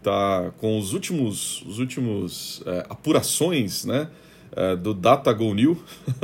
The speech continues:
<laughs> pra definir aí qual será o e-book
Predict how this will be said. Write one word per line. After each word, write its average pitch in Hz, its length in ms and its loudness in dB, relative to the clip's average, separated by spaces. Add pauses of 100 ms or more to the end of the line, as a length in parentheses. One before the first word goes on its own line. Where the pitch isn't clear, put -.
<laughs> - 640 -10
pra 104 160 4
definir 113 600 2
aí 107 200 2
qual 110 240 -2
será 101 320 0
o 98 160 0
e-book 95 560 -6